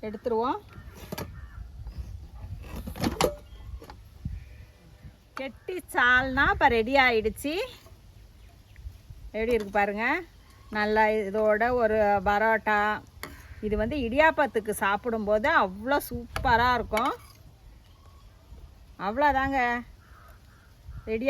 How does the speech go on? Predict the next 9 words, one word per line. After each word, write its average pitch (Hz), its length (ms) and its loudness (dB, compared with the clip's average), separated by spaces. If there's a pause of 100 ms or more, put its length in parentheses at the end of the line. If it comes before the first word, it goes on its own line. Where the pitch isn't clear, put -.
ஆயிடுச்சு 208 340 -4
பாருங்க. 147 260 -8
இதுல 220 220 -12
கடைசியா 262 400 0 (100)
கொஞ்சமா 262 380 -2 (100)
மல்லி 247 320 0
இலையை 214 200 0 (100)
தூவி 233 280 0
விட்டு - 240 0